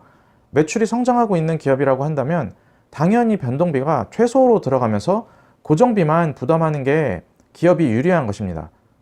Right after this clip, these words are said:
당연하겠죠. 매출을 위해 비례하게 들어가는 것이 변동비고 고정비는 매출이랑 상관이 없는 비용인데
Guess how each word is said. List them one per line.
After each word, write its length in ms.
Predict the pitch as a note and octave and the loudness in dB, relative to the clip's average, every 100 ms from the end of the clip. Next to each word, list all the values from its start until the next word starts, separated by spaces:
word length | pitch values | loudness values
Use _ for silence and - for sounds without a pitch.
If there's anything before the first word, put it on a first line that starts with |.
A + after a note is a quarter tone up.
| _ | _
당연하겠죠. 800 | - D3+ F3+ G#3+ G#3 A#2 D#3 - _ - | -4 -2 0 0 0 0 0 -6 _ -2
매출을 440 | C3+ D#3 A#3+ G#3+ | 0 0 2 2
위해 140 | D#3 E3 | 4 0
비례하게 500 | D#3+ B2 F#3+ F#3+ F3 | 0 0 2 2 0
들어가는 380 | D3+ D3 C#3+ C3+ | 0 0 0 -2
것이 160 | B2+ | -4
변동비고 680 | - A#2 D3 B2+ A2 F3 A3 _ _ _ | -4 -4 -4 -2 -2 -4 -4 _ _ _
고정비는 500 | - D#3 G#3+ F3 F3+ | 0 2 2 0 0
매출이랑 440 | A2+ - F3+ F3+ E3+ | 0 -2 -2 0 0
상관이 340 | G3+ G3+ F#3 | -2 0 0
없는 260 | A#2 C#3+ E3+ | -2 -2 -2
비용인데 600 | C3 G#2+ F#2+ C3 A2 | -2 -2 0 0 0